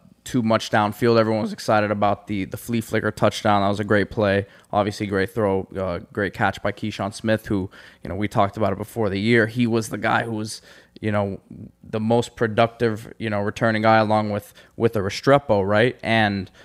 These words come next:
um, he's kind of emerged as a, as a guy, as a playmaker for them in the first few games.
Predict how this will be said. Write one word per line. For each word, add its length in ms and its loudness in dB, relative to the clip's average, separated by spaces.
um, 460 0
he's 340 -2
kind 200 2
of 60 -4
emerged 400 -2
as 140 -4
a, 120 -8
as 140 -8
a 80 -8
guy, 300 -2
as 140 -6
a 40 -10
playmaker 580 -2
for 100 -10
them 220 -4
in 40 -8
the 60 -10
first 260 -8
few 140 -10
games. 400 -4